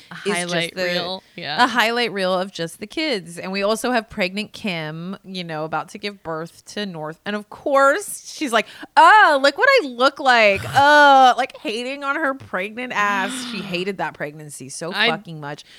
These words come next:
Speaker 2: She's so traumatized from that pregnancy.
Speaker 1: I
Speaker 2: It's
Speaker 1: will say her,
Speaker 2: insane.
Speaker 1: her makeup wasn't matching. She didn't do a
Speaker 2: It,
Speaker 1: good job color
Speaker 2: yes.
Speaker 1: matching herself back then. <laughs>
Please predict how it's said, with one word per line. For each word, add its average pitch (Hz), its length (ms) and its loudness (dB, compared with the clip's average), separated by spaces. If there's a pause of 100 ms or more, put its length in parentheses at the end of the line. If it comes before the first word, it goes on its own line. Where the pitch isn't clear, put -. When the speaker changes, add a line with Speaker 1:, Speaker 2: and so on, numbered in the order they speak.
Speaker 2:
She's - 200 -8
so 240 380 4
traumatized 175 680 -6
from - 120 -20
that - 140 -16
pregnancy. 147 360 -16
Speaker 1:
I 208 120 0
Speaker 2:
It's 240 100 -4
Speaker 1:
will 277 180 0
say 170 280 -2
her, 165 460 -4
Speaker 2:
insane. - 60 -14 (160)
Speaker 1:
her 165 340 -4 (260)
makeup 170 580 -6
wasn't 156 320 -8
matching. 139 680 -12 (160)
She - 160 -16
didn't 165 220 -10
do 165 80 -6
a 185 40 0
Speaker 2:
It, 196 100 -4
Speaker 1:
good 151 140 -10
job 147 240 -6
color 143 240 -8
Speaker 2:
yes. 139 60 -8
Speaker 1:
matching 143 380 -8
herself 147 480 -10
back 185 260 -6
then. 214 540 -6
<laughs> - 40 -20